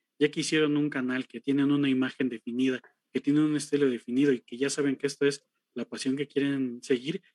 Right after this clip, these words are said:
¿qué es lo que sigue para ustedes en sus canales de YouTube? Pero sobre todo,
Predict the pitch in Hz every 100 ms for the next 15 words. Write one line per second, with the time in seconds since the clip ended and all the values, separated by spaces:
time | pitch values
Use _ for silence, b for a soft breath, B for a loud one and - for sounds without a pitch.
0 | _ - 156 160 151 120 - 143 139 _
1 | _ _ 123 117 113 - 139 143 135 -
2 | _ _ 120 - 113 - 127 151 139 120
3 | 139 135 196 - _ _ _ 127 117 131
4 | 120 117 165 147 156